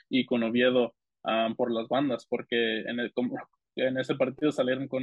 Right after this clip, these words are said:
con Brody y Oviedo y, y vemos qué pasó. Y ahora en ese partido contra Portland, yo,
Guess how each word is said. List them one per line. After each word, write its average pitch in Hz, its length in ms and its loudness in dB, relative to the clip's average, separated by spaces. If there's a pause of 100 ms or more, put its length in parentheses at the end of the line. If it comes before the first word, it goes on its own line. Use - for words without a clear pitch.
(320)
con 123 180 -2
Brody 139 260 4
y - 20 4
Oviedo 156 420 4
y, 123 540 0
y 127 160 -2
vemos 131 500 -2
qué 135 80 0
pasó. 156 480 0
Y 123 140 -2
ahora 127 360 0 (240)
en 135 140 -2
ese 135 200 -2
partido 135 260 0
contra 127 280 -4
Portland, 151 460 0
yo, 143 220 -4